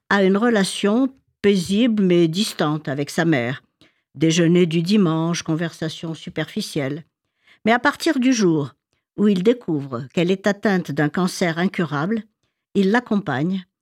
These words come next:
avec douceur, d'abord sans briser le silence poli qui les sépare. Puis peu à peu, il réalise combien sa mère a refoulé ses souffrances et tente enfin de rétablir un lien sincère.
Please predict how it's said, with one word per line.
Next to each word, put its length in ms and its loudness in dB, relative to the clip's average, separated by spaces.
avec 280 0
douceur, 600 -4
d'abord 480 2
sans 180 0
briser 680 2
le 120 2
silence 560 -4
poli 580 -4
qui 240 0
les 120 2
sépare. 480 -10
Puis 120 0
peu 160 2
à 120 4
peu, 320 0
il 160 2
réalise 540 2
combien 340 2
sa 180 0
mère 320 2
a 80 2
refoulé 480 0
ses 160 0
souffrances 640 -4
et 160 2
tente 340 -2
enfin 460 0
de 100 2
rétablir 640 0
un 80 0
lien 340 0
sincère. 680 -4